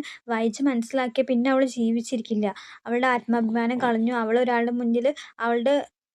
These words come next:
ക്യാരക്ടർ നഷ്ടപ്പെട്ട് കഴിഞ്ഞാൽ അവളൊരു നിമിഷം ആ വീട്ടിൽ നിൽക്കുമോ അല്ലെങ്കിൽ അവൾ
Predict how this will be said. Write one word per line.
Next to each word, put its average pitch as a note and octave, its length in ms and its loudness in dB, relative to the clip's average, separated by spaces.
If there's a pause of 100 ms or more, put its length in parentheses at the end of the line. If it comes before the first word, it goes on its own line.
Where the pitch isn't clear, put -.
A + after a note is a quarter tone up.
(260)
ക്യാരക്ടർ B3+ 500 -2
നഷ്ടപ്പെട്ട് C#4 460 0
കഴിഞ്ഞാൽ C4 300 0
അവളൊരു C4+ 280 0
നിമിഷം B3+ 500 -4
ആ C#4 80 0
വീട്ടിൽ C4 300 -2
നിൽക്കുമോ B3 400 -4
അല്ലെങ്കിൽ B3 300 -2
അവൾ A#3+ 180 -2